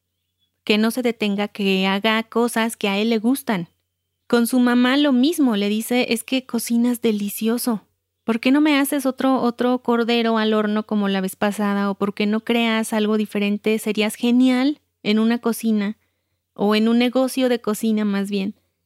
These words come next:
Y la mamá, eh, al principio le dice que está loco, pero después empieza a sentir, eh, a sentir bonito que su hija, eh, su hijo le diga eso, que su hijo alabe su comida o que, eh, sin querer,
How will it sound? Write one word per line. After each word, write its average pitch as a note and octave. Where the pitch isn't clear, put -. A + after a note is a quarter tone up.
Y A3
la A#3
mamá, A#3
eh, G#3+
al G3+
principio A3+
le B3+
dice A3+
que A3+
está G#3+
loco, A3
pero G#3+
después A3+
empieza C4
a -
sentir, A#3
eh, G3
a G#3+
sentir A#3
bonito C#4
que A#3
su A#3+
hija, C4
eh, A3
su B3
hijo B3+
le G#3+
diga A3
eso, B3
que G#3+
su A3
hijo A3
alabe A#3
su A#3
comida G#3+
o G3+
que, G3+
eh, -
sin B3
querer, C4+